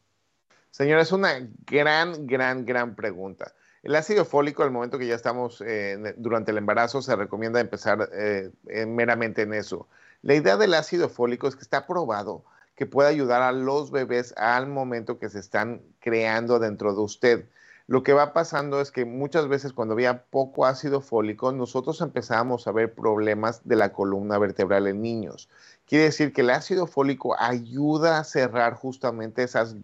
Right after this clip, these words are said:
vértebras, a esa parte de la columna vertebral, y muchas veces al momento que falla el ácido fólico,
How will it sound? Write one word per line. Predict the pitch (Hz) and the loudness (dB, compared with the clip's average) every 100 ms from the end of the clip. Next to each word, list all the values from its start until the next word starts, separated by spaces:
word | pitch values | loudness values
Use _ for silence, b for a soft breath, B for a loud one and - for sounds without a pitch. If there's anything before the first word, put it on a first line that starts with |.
| - 139 | -6 0
vértebras, | 143 147 143 139 110 101 90 - B B B B | 0 0 -2 -4 -4 -6 -8 -14 B B B B
a | 127 | 2
esa | 135 156 - | 4 0 2
parte | 143 139 | 0 2
de | 147 | 2
la | 120 - | 2 0
columna | 120 123 139 131 | -4 -4 -2 0
vertebral, | 120 117 110 117 117 | 0 0 0 2 0
y | 139 | -2
muchas | 139 156 - 160 | -6 -6 -4 -2
veces | 156 147 143 | -2 -2 -2
al | 120 | -2
momento | 117 127 123 | -2 -4 -4
que | 117 107 | -6 -8
falla | _ - 120 170 160 127 | _ -4 0 0 2 2
el | 110 | 4
ácido | 107 113 113 98 | 0 0 -4 -2
fólico, | 113 107 107 - 160 | -2 0 -2 -4 -4